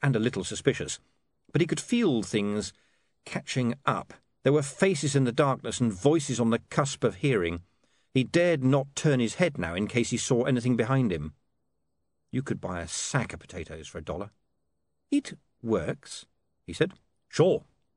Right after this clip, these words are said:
Back home, people have been doing it for hundreds of ing years. They wouldn't be doing it if it didn't ing work, would they?" "Where was that?" Mister Tulip tried to concentrate on this question, but there were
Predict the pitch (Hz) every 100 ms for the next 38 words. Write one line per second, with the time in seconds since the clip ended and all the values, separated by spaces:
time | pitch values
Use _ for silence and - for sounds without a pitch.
0 | _ _ _ _ - 160 156 135 143 139
1 | - 165 143 139 120 139 156 160 156 202
2 | 208 143 127 113 _ - 147 127 120 107
3 | 98 - - _ _ _ _ - 123 147
4 | 151 113 139 139 226 196 113 98 120 123
5 | 147 143 - - 147 117 123 143 160 247
6 | 190 135 87 78 69 _ _ _ _ _
7 | _ _ - 339 320 147 92 85 - -
8 | - - _ _ _ _ _ _ _ _
9 | _ _ - - - - 95 92 - _
10 | _ - - 123 101 117 - 123 - 92
11 | 82 78 82 - 92 - 95 92 _ _
12 | _ - 196 180